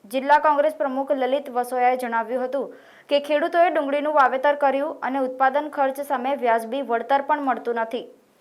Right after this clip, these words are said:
નિકાસબંધીના નિર્ણયના કારણે ખેડૂતોમાં અને વેપારીઓને ભારે નુકસાન વેઠવાનો વારો આવ્યો છે. લલિત વસોયાએ કહ્યું કે સરકાર જો ખેડૂતોનું હિત ઈચ્છતી હોય તો સરકારે કલાકોની અંદર નિકાસબંધી હટાવી લેવી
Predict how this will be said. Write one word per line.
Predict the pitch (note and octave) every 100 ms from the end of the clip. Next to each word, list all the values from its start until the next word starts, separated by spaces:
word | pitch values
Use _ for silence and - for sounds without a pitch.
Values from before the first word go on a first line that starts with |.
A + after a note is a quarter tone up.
| _ -
નિકાસબંધીના | B3+ C#4 D4 D4+ C#4+ C#4+ C4+ C4+
નિર્ણયના | C#4 C4 B3+ B3+ C4+ C4+
કારણે | A#3+ A#3+ A#3+ C4
ખેડૂતોમાં | - B3 C4 C4+ B3+ B3 B3 - -
અને | - C4+ C4
વેપારીઓને | C#4 D4+ D#4 C#4+ D4
ભારે | C4 B3 B3+
નુકસાન | C4 B3+ C4+ B3+
વેઠવાનો | A3+ A3+ A#3 A#3+
વારો | A#3 A3 G#3+
આવ્યો | G#3 F#3+ G3
છે. | G3 A3+ - _ _ _ _ B3
લલિત | C4+ C#4+ C4+
વસોયાએ | C4+ C4+ B3+ B3 C4
કહ્યું | C4 B3 C4 D#4 - _
કે | - C#4+
સરકાર | C#4 C4+ C#4+ D#4
જો | D#4 D#4
ખેડૂતોનું | D4 C#4 C#4+ C#4+ C4
હિત | C#4 C#4+
ઈચ્છતી | C4+ - - C4
હોય | C#4+ B3+ F#3+ -
તો | - C4
સરકારે | C4+ C4 C#4 C4+
કલાકોની | C#4+ C4 B3+ C#4 C#4+ C#4+ C#4
અંદર | C4 C#4 D#4+ - - C4
નિકાસબંધી | C4+ C#4 D4 C#4 C4 B3+ C4+
હટાવી | B3+ C4 C4 B3+
લેવી | A3+ A3